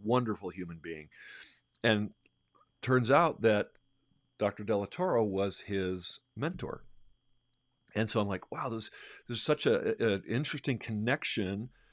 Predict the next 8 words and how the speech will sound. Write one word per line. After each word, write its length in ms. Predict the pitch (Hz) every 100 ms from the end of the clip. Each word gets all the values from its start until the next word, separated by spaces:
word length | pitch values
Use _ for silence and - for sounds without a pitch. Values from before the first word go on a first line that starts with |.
| _ _
between 640 | 110 - 123 110 104 104 -
those 400 | 104 101 117 120
who 200 | - 120
are 200 | 110 101
successful, 920 | 107 - 107 - 139 - 95 92 85 - _ _
most 340 | 98 120 208 -
successful, 680 | - - 76 - 76 87 -
and, 300 | 95 95